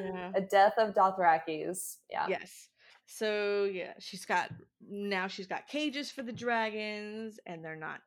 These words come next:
Speaker 1: eating. Um, so I thought she was gonna give them a horse, but then I found out that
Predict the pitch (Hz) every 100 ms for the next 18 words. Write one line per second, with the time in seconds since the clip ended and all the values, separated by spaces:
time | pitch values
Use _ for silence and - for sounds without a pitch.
0 | _ - 214 226 226 220 214 208 202 196
1 | 190 - - _ _ 170 170 165 165 165
2 | 165 160 165 165 170 170 _ _ _ -
3 | 202 226 294 233 196 - 208 185 196 175
4 | 160 143 - _ 190 196 170 165 147 -
5 | - - - 208 175 190 - 196 233 233
6 | 214 214 196 190 185